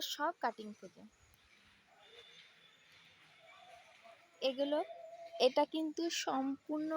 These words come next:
কাটিং থেকে, এবং কতবার আমি পিঞ্চিং করেছি। মেন পিঞ্চিং ছিল এখানটায়, তারপর এতগুলো, এতগুলো থেকে এত বড় হয়েছে এবং কুড়ি তো চলেই এসছে। এগুলো পিঞ্চিং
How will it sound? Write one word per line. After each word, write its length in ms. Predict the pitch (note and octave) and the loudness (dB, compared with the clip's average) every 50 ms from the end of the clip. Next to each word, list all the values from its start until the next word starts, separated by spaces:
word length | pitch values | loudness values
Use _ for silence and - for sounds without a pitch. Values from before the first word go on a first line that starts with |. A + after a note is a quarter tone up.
| D#4 - | -2 0
কাটিং 320 | - B3+ A#3 A3+ - C4 C4 C4 | 0 0 0 0 -2 -2 -2 0
থেকে, 240 | - C4 B3 - C#4+ | 0 0 0 0 0
এবং 180 | C#4 C4 C#4+ D4 D4+ - | -2 0 -2 -4 -4 0
কতবার 460 | C4 A#3 A3+ A#3 - C#4+ C#4 C#4+ C#4+ D4 | 2 2 2 2 4 4 4 6 6 6
আমি 200 | D4 D4+ D#4 D#4 - | 4 2 0 -2 -2
পিঞ্চিং 440 | - D4 C4+ B3+ C4 - - C#4 C#4 C#4+ | 0 0 2 2 0 -2 -4 -4 -4 -4
করেছি। 460 | - - A#3+ G#3+ G#3+ G#3+ - - - G#3+ - _ _ _ - - _ _ _ - | -2 0 0 0 0 -2 -6 -8 -12 -12 -14 _ _ _ -20 -20 _ _ _ -2
মেন 260 | A#3 A#3+ B3 C4 D4 E4 | 2 4 4 4 4 2
পিঞ্চিং 400 | D#4+ - D#4 D4 D4+ D4+ - D#4 D#4 D#4 | -2 -2 -2 -2 -2 -2 -2 -2 -2 -2
ছিল 180 | - - D#4 D#4 E4 | -4 -4 -2 0 0
এখানটায়, 600 | D#4+ C#4 - - D4+ D#4 D#4 D#4 - E4 E4+ F#4 G4 - | -2 -2 -4 -6 -6 -6 -4 0 2 2 2 2 0 0
তারপর 320 | C4 B3 B3 B3 - D4 - - - | 0 0 0 0 0 -2 0 2 6
এতগুলো, 540 | B3 B3 B3 - - C#4+ C4+ C#4 D4 D4+ D#4 | 6 6 6 4 2 -2 0 0 0 2 2
এতগুলো 480 | C#4+ C4 B3+ - C4+ C4+ C4 C#4 C#4+ D4 - - | 2 2 0 -2 -4 -6 -2 0 -2 -2 0 0
থেকে 220 | D4 C#4+ - D#4+ E4+ - - | -4 -2 -2 -4 -6 0 2
এত 220 | A3+ A#3 A3+ - - C4 B3 | 2 2 2 2 0 0 0
বড় 220 | A3+ A3 G#3+ A3 A#3 A#3+ | 2 2 2 2 0 0
হয়েছে 360 | A#3+ A#3+ B3 B3 - - D#4 D4+ | 0 0 0 0 0 0 0 0
এবং 220 | C4+ A#3 A3+ A#3 A#3+ A3+ | 2 2 0 -2 -4 -4
কুড়ি 260 | - G#3+ G#3+ G#3+ A3 | -4 -6 -4 -4 -4
তো 140 | G#3+ - A#3+ A3+ - | -2 -2 -2 0 0
চলেই 340 | A#3 G#3+ G#3 G#3 G3+ G#3 G#3 G3+ | 0 0 0 0 0 0 0 -2
এসছে। 340 | F#3+ F#3+ - - - - - A3 - - - - - - - - - - - - | -2 -2 -4 -8 -8 -8 -8 -8 -10 -16 -20 -20 -20 -20 -20 -20 -20 -20 -8 -2
এগুলো 300 | - B3+ A#3+ C4 C#4 C#4+ D4+ | -2 -2 0 2 4 4 4
পিঞ্চিং 460 | D4 - D4 C4+ B3+ C4 - - C#4+ | 4 2 -2 -2 -2 -4 -4 -4 -4